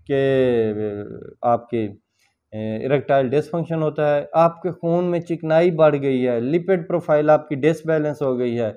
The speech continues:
इम्बैलेंस हो गई है, न-, आपके कोलेस्ट्रॉल बैलेंस में नहीं है, बढ़ गया है, तो इसमें भी आप इरेक्टाइल डिसफंक्शन की तरफ जाते हैं। और आप अगर वॉक नहीं करते, पट्ठों में कमज़ोरी है, इस सूरत में भी आप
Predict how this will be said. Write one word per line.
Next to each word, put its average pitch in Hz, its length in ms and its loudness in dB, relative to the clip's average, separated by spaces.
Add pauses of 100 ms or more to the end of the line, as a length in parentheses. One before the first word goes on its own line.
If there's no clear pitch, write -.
इम्बैलेंस 156 560 2
हो 131 160 0
गई 117 180 -2
है, 107 200 -6 (480)
न-, 123 460 0
आपके 139 640 2 (120)
कोलेस्ट्रॉल 165 760 4 (140)
बैलेंस 160 400 4
में 156 120 -2
नहीं 151 280 -2
है, 139 160 2 (180)
बढ़ 156 200 4
गया 156 280 2
है, 127 140 0
तो 117 260 -6
इसमें 131 360 -6
भी 151 160 -2
आप 147 180 0
इरेक्टाइल 151 460 0
डिसफंक्शन 170 560 -6
की 175 120 -6
तरफ 175 220 -2
जाते 165 280 -2
हैं। 165 200 -4 (500)
और 156 480 6
आप 160 400 4
अगर 156 220 2
वॉक 139 360 4
नहीं 147 220 -4
करते, 135 460 -2
पट्ठों 139 340 -8
में 165 160 0
कमज़ोरी 147 480 -2
है, 143 260 0
इस 160 300 -6
सूरत 139 300 -2
में 131 220 -2
भी 147 180 -2
आप 135 300 -2